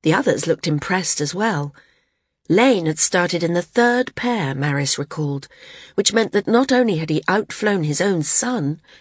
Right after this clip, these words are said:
but four others who had started ahead of him as well. By the time he had landed,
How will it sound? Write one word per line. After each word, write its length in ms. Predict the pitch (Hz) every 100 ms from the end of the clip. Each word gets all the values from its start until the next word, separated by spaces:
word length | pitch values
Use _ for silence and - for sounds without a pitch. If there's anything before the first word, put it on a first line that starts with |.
| -
but 120 | 170
four 300 | - 220 202 -
others 420 | 214 254 151 139
who 100 | -
had 120 | 160
started 420 | - 190 165 151
ahead 300 | 147 151 160
of 80 | 139
him 120 | 147
as 140 | 151 165
well. 380 | 185 220 139 - _ _ _ _ _ _ _ _ _ _ _
By 100 | 190
the 100 | 202
time 300 | - 262 277
he 80 | 285
had 100 | 269
landed, 520 | 233 185 151 135 135